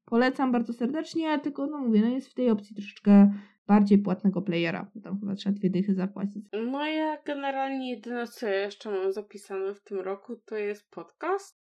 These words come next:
Speaker 1: A nie widziałaś, e, nowego sezonu Sex Education?
Speaker 2: Nie.
Speaker 1: Okej, bo myślałam, że tutaj coś porozmawiamy, a nie.
Speaker 2: Mnie Sex Education odrzuciło mniej więcej dwa sezony temu, w sensie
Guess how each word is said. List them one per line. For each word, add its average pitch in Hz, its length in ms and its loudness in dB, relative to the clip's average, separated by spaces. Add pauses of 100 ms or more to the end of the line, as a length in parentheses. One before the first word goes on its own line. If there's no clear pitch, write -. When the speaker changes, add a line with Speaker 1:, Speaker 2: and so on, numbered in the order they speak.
(160)
Speaker 1:
A 240 60 0
nie 254 140 6
widziałaś, 277 480 2
e, 220 360 2
nowego 247 360 2
sezonu 240 680 4
Sex 240 260 0
Education? 247 420 0 (280)
Speaker 2:
Nie. 175 220 -6 (280)
Speaker 1:
Okej, 247 520 0 (100)
bo 247 80 -4
myślałam, 233 340 2
że 226 120 2
tutaj 208 300 2
coś 208 160 -6
porozmawiamy, 220 580 0 (120)
a - 40 -
nie. 220 160 2 (320)
Speaker 2:
Mnie 247 640 0
Sex 269 600 -6
Education 233 760 -6
odrzuciło 208 1000 -2 (280)
mniej 196 480 2
więcej 190 480 2
dwa 180 280 -6
sezony 190 560 -4
temu, 196 420 -8
w 262 100 -20
sensie 214 440 -10